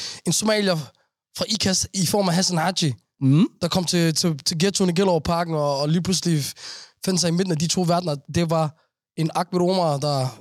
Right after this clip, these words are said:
Speaker 1: er født i Gellerup Parken, og lige pludselig blev smidt ud derfra, da hans skole lukkede, og, og, sku-, og fik en danske venner for første gang, da han var tretten, fjorten år gammel. Så stod vi der i midten af det, vi kalder gråzone. Men det, man også kan kalde det, som er emnet i dag, er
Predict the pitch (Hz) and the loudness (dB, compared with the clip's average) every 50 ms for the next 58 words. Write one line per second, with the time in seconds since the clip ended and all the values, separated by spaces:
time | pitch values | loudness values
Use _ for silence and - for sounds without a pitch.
0 | - _ _ _ _ _ - 143 - - 220 196 156 143 180 175 143 127 151 147 | -20 _ _ _ _ _ -10 -6 -2 0 0 0 0 0 0 0 0 0 0 -2
1 | 147 143 143 143 151 156 143 143 135 127 135 - - 160 151 139 143 127 139 - | 0 0 0 0 0 0 0 -2 -2 -2 -2 0 0 -2 -2 -4 -6 -10 -6 -2
2 | 196 190 175 156 135 123 - 151 143 139 127 127 120 - - 160 156 143 143 151 | 0 2 2 0 -2 -2 -4 -4 -2 0 0 -2 -2 0 0 0 2 2 2 2
3 | 143 135 120 117 113 113 113 107 98 95 95 90 - - - 131 123 113 117 - | 0 -2 -4 -4 -4 -6 -6 -6 -8 -8 -10 -14 -14 -12 -10 -10 -8 -8 -8 -8
4 | - 143 127 - 127 123 120 120 117 117 120 - - 170 151 147 139 127 110 - | -8 -10 -8 -8 -8 -8 -8 -8 -10 -14 -14 -8 -8 -6 -6 -4 -6 -6 -8 -12
5 | _ _ _ _ _ _ _ _ _ - 151 151 - 151 139 139 143 127 113 135 | _ _ _ _ _ _ _ _ _ -4 -4 -2 -2 -2 -2 -2 -2 -2 -2 -4
6 | 151 - - 135 139 139 131 127 127 127 123 - 147 139 135 120 - 156 147 147 | -4 -2 -4 -4 -4 -4 -2 -2 -2 -2 -4 -4 -4 -4 -4 -4 -4 -4 -2 -2
7 | 127 117 127 131 143 139 - - - - - - _ - - - 214 214 196 185 | -4 -4 -2 -2 -2 -2 -4 -6 -12 -16 -16 -12 _ -6 -4 -2 0 0 2 2
8 | 180 165 160 165 190 - - 110 - _ _ _ _ - 135 233 214 180 - 156 | 2 2 2 0 -2 -2 -8 -14 -16 _ _ _ _ -6 -2 -2 -2 0 -2 -2
9 | 156 135 127 - 156 170 - - 151 151 165 175 156 247 247 240 - - - - | -2 -4 -2 -2 -2 -2 0 0 0 0 0 0 0 0 -2 0 0 -2 -2 -2
10 | - - - 175 202 175 - - 165 165 160 - 220 220 240 220 165 147 143 143 | -2 -2 -2 -2 0 0 0 0 0 -2 0 0 0 2 2 2 2 0 0 -2
11 | 139 - _ _ _ _ _ - 156 156 170 | -4 -6 _ _ _ _ _ -4 -2 -2 -2